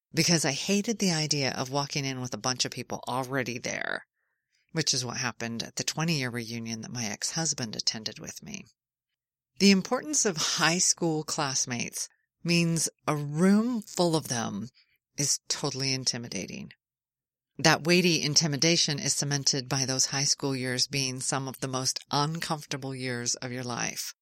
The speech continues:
Not by warranted discomfort of any one thing, but because so much happens internally between ninth and twelfth grade.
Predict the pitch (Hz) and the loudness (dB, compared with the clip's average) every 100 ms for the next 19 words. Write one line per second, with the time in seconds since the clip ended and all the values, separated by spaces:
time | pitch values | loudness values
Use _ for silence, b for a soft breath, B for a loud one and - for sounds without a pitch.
0 | _ _ _ _ _ _ _ _ _ - | _ _ _ _ _ _ _ _ _ -4
1 | 156 139 143 139 139 147 139 123 123 117 | -2 0 0 -2 -2 -2 0 0 0 0
2 | 127 - - 123 - 120 - 127 - 127 | 2 0 -2 -6 -6 -6 -6 -8 -8 -6
3 | 117 120 120 113 160 160 131 131 B B | -6 -8 -10 -4 2 2 2 -4 B B
4 | B - 156 - 151 147 135 - 147 143 | B -4 -4 -2 -4 -2 0 0 -2 -4
5 | - 156 143 151 139 131 117 - 147 139 | -2 -2 -4 -4 -4 -4 -4 -2 -4 -4
6 | 127 127 - 127 120 113 113 113 113 - | -4 -4 -4 -4 -6 -6 -8 -8 -8 -6
7 | 117 - - 120 110 - | -8 -6 -4 -4 -4 -10